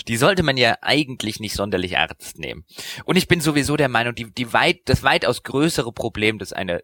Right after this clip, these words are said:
Spielepresse internationalerweise hat, ähm,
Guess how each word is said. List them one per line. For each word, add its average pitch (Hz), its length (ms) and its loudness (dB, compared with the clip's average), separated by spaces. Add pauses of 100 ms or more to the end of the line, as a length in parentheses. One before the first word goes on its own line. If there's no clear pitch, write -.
(160)
Spielepresse 110 1000 -2 (440)
internationalerweise 107 1500 2
hat, - 280 0 (260)
ähm, 107 440 2